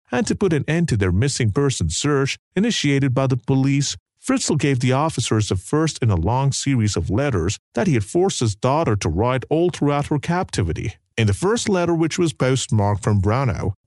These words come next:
a town about one hundred thirty-seven kilometers from Amstetten, Elizabeth wrote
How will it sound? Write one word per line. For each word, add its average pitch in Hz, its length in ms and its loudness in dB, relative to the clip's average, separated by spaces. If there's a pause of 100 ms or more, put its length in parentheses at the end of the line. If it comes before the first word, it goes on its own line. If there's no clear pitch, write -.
a 190 60 0
town 170 300 0
about 117 240 0
one 143 160 2
hundred 123 340 2
thirty-seven 98 600 0
kilometers 95 600 0
from 98 180 0
Amstetten, 101 840 0 (220)
Elizabeth 220 600 0
wrote 67 240 -6